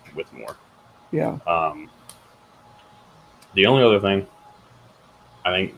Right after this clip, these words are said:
Speaker 1: Sonny Dykes at twelve is an overreaction to last season. I'm just gonna call it what it is.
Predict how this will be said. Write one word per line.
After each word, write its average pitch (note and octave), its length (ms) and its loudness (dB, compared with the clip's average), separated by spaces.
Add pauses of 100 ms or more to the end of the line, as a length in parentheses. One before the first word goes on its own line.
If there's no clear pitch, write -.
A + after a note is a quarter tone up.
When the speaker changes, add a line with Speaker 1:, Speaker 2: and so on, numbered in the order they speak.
Speaker 1:
Sonny F#2+ 320 0
Dykes F#2+ 300 2
at E2 120 -6
twelve A2 380 0 (240)
is F2+ 140 -6
an F2+ 80 -4
overreaction F#2 680 -2
to F2 60 -4
last F2 240 0
season. - 280 -10 (2250)
I'm E2+ 100 -6
just E2 120 -8
gonna E2+ 140 -6
call F2 240 0
it E2+ 40 -2
what F2+ 140 -2
it F2 80 -6
is. - 280 -10